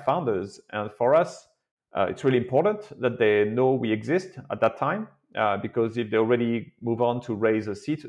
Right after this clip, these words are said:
a seed round, uh, it will be probably too late for us to work with them. So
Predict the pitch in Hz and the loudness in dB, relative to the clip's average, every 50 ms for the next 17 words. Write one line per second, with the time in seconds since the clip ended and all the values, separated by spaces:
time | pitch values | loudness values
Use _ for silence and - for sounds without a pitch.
0 | - - - - 165 180 165 127 110 104 101 101 104 - - 92 101 98 90 85 | -14 -14 -6 -4 -4 0 2 2 2 2 0 -4 -8 -6 -4 -2 -2 -2 -2 -4
1 | 80 78 78 76 - - - _ - 120 107 110 110 101 - - 117 107 104 95 | -4 -6 -8 -10 -12 -14 -10 _ -4 -4 -4 -4 -6 -6 -6 -8 -8 -8 -8 -8
2 | _ 107 101 98 160 165 - - 110 101 87 101 - - - 104 - 151 - - | _ -8 -6 -4 -4 -6 -6 -8 -6 -6 -6 -6 -8 -12 -10 -6 -6 -6 -6 -6
3 | 110 87 87 - - _ _ _ _ _ _ _ - - 120 113 110 107 - - | -8 -8 -8 -10 -12 _ _ _ _ _ _ _ -2 2 2 4 4 2 0 -6